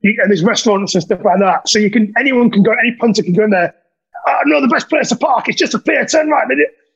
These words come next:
So we get to this car park, which is miles away from where we need to be. Sean's like, "I don't believe this. I've got jet lag. Been in the sun all day. Blah, blah, blah, blah, blah.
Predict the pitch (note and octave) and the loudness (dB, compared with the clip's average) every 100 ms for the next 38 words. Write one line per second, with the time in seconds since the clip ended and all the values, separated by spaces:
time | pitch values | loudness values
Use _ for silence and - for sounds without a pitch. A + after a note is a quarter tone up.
0 | - B3+ C4+ F4+ D4 - D#4+ E4+ - A3+ | -4 0 0 0 -2 0 2 2 0 -2
1 | F#3+ G#3+ G#3+ F#3 G3+ A#3+ C#4+ D4 B3+ G#3+ | 0 -2 0 2 4 4 4 2 2 2
2 | G3+ G3 G#3+ A3+ G#3+ F#3 G3 F#3 D#3+ - | 2 0 0 2 0 -2 -2 -2 -2 -8
3 | _ - F4 D#4+ B3 A3+ A#3+ C4 G#3+ B3+ | _ -2 2 2 2 2 2 2 0 0
4 | B3 G3+ F#3+ G3+ E3+ C4+ A#3 G#3 F#3+ - | 0 0 0 -2 -2 -4 -2 0 -2 -4
5 | _ _ _ _ - C#4 B3+ A3 - B3+ | _ _ _ _ -4 0 2 2 2 2
6 | A3+ G#3+ G#3 G3 F3+ - - - B3 A3+ | 4 4 2 2 -2 -6 -16 -2 2 2
7 | G#3+ G3 F#3+ G3 F#3 - | 2 0 2 2 2 -2